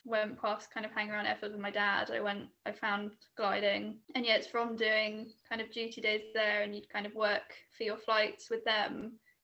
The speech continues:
and getting to know airfield operations, and they're the ones that kind of put me in contact with the tower when they told me about the job. I should kind of, yeah, big thank you to them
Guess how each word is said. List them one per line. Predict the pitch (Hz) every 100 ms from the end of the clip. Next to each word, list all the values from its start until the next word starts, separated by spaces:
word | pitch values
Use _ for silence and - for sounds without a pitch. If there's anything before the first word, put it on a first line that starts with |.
| _ -
and | 226
getting | 214 214 214
to | 220
know | 208
airfield | 208 208 - - 208
operations, | 208 214 208 - - 214 220
and | 226 214 226 _
they're | 214 208
the | 208
ones | 196 220
that | 220 -
kind | 208
of | 208
put | -
me | 208 208
in | 208 214 - -
contact | 226 214 220 -
with | 214
the | 220
tower | 226 220 214
when | - 214 214 220
they | 226 208 214 - _
told | - -
me | 208
about | 208 -
the | -
job. | 220 247 233
I |
should | 247 247
kind | 226 214
of, | 214 240
yeah, | 226
big | 233 226
thank | 233 226
you | 226
to | -
them | 247 247